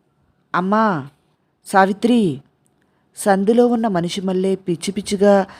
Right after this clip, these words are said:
ఈ మూడు మాటలు మళ్ళీ మళ్ళీ అంటున్నాడు. వసంత అతన్ని భుజం పట్టుకుని ఊపుతూ, "కళ్ళు తెరవండి, నాకు భయంగా ఉంది," అని అరిచింది. అతను కళ్ళు తెరవలేదు.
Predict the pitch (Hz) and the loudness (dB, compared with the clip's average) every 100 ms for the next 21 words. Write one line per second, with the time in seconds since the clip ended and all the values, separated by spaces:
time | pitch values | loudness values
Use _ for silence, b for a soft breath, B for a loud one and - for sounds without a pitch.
0 | B _ 202 214 165 160 185 196 190 196 | B _ -2 -2 0 -2 0 -2 -2 0
1 | 196 190 165 151 170 202 196 196 220 190 | 0 0 -2 -2 -2 -2 0 0 0 0
2 | 165 165 170 160 139 135 _ _ _ _ | -2 0 0 2 0 -6 _ _ _ _
3 | _ 165 170 214 214 220 214 202 196 143 | _ -6 -6 -6 -4 -4 -4 -4 -2 -2
4 | 127 180 196 180 170 175 175 151 151 - | -4 -4 -4 -6 -8 -6 -4 -6 -6 -4
5 | 165 151 b b b b b - 196 214 | -2 -4 b b b b b -4 -2 0
6 | 214 185 180 165 143 - b _ 196 196 | 2 2 2 -2 -6 -10 b _ -6 2
7 | 202 175 156 151 175 208 196 180 165 135 | 2 4 2 2 2 2 2 0 -2 -4
8 | _ _ _ 185 208 170 147 170 156 139 | _ _ _ -4 -2 -4 -4 -4 -2 -4
9 | - _ _ _ _ _ _ _ _ _ | -6 _ _ _ _ _ _ _ _ _
10 | _ 208 240 240 175 165 165 165 165 165 | _ -4 -2 2 2 2 0 0 2 0
11 | 151 131 | 0 -4